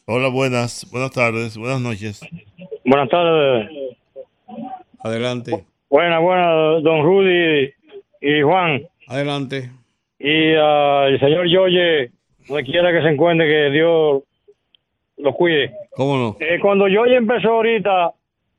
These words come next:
Speaker 2: yo estaba sintonizando.
Speaker 3: Ujú.
Speaker 2: En ese mismo momento, por favor, él estaba hablando de, de, de lo que hicieron aquí en,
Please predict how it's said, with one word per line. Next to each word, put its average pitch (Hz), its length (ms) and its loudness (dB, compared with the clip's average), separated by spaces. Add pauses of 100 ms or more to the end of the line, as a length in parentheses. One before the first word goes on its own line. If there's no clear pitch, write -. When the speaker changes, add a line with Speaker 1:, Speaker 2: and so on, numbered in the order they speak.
(100)
Speaker 2:
yo 214 480 2
estaba 196 500 0
sintonizando. 175 840 2 (300)
Speaker 3:
Ujú. 98 360 -8 (520)
Speaker 2:
En 143 120 -6
ese 185 180 0
mismo 214 360 4
momento, 185 360 2
por 151 140 4
favor, 151 400 4
él 180 160 2
estaba 214 300 2
hablando 196 560 2 (800)
de, 147 180 -2 (200)
de, 156 760 2 (420)
de 143 160 0
lo 180 80 0
que 170 80 2
hicieron 214 380 2
aquí 196 200 -2
en, 151 760 0